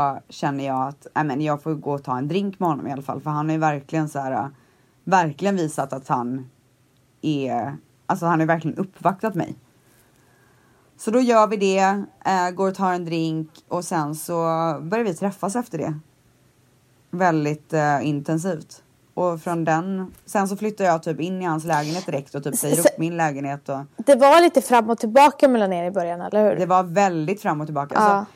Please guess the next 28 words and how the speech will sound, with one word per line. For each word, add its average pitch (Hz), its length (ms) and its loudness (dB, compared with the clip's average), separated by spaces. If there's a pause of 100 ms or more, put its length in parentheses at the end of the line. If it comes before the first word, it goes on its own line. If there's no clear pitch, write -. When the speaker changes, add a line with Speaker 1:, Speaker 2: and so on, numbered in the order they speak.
(520)
Speaker 1:
även 220 260 2
fast 262 140 -4
jag 190 160 2
flyttade 175 320 -4
in 254 260 0
direkt 180 300 -4
så 170 100 -10
var 175 120 2
jag 175 120 0
ju 165 60 0
ändå 170 260 -2
tvungen 170 540 -4
att 165 460 -4
åka 160 280 -4
hem 170 460 -2
var 214 100 -2
tredje 170 360 -4
månad. 165 540 -2 (600)
Speaker 2:
Mm. 226 360 -4 (260)
Speaker 1:
Eh, 165 760 0 (340)
för 175 300 0
att 160 180 -4
jag 156 680 -4 (320)
inte 160 320 -2
hade 151 240 0
ett 151 120 -6 (100)
working 160 460 -2
visa. 151 380 0